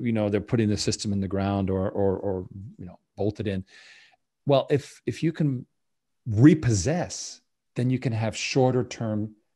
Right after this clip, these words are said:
agreements, and that reduces risk. You, you, you don't have to be quite so demanding of, um, their commitment and so forth. And it makes it harder for others to do, because remember, the technology we've licensed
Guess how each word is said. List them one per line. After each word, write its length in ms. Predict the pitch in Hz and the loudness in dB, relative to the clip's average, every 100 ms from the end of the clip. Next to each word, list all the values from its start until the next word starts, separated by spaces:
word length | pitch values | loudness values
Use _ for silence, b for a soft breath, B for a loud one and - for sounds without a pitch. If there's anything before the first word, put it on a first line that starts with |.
| - | -4
agreements, 580 | 113 113 117 87 - - _ _ _ B B B - | 2 4 4 0 -10 -16 _ _ _ B B B -4
and 200 | 117 101 | 0 4
that 280 | 120 139 - | 4 2 0
reduces 540 | 113 107 117 - 87 | -2 0 0 -2 -2
risk. 400 | 98 117 - - - | 2 2 0 -10 -10
You, 220 | 107 110 | -8 -8
you, 200 | 113 101 | -8 -8
you 180 | - 98 | -8 -4
don't 180 | 104 101 | -4 -4
have 420 | - - 113 113 | -8 -4 -4 -4
to 80 | - | -6
be 160 | 101 107 | -4 -4
quite 480 | 104 - 117 107 120 b b b | -6 -2 0 0 -4 b b b
so 760 | - - 117 110 107 107 107 - | -8 0 2 4 4 4 0 -4
demanding 600 | - 110 110 110 110 113 113 _ | -2 2 2 2 2 -2 -6 _
of, 340 | - 104 98 92 | -4 -2 -2 -4
um, 320 | 101 98 95 - b b b | -4 -2 -6 -10 b b b
their 200 | 110 104 | -4 -4
commitment 420 | - 107 113 120 | 0 0 0 -2
and 100 | 113 | -4
so 220 | - 117 | -2 -2
forth. 340 | 110 120 113 113 - b b b b _ - | 0 0 0 0 -8 b b b b _ 0
And 480 | 202 175 135 123 113 - - - | 2 4 2 -2 -8 -18 -12 -2
it 100 | 110 | 0
makes 340 | 113 113 - | 2 0 -2
it 60 | 107 | -4
harder 360 | - 117 104 | 0 2 0
for 180 | 98 - 113 | -2 -8 -4
others 260 | 104 98 | -4 -4
to 80 | - | -6
do, 320 | 92 98 87 90 | -6 -4 -6 -8
because 260 | 101 104 | -6 -4
remember, 520 | 98 120 175 135 98 - b b b b _ | -2 2 4 4 0 -4 b b b b _
the 200 | 104 92 | -8 -8
technology 480 | 90 127 139 135 123 | -4 -2 0 0 2
we've 160 | 117 104 | 0 0
licensed 760 | 104 107 - 87 85 - - | 0 0 -2 -8 -10 -12 -14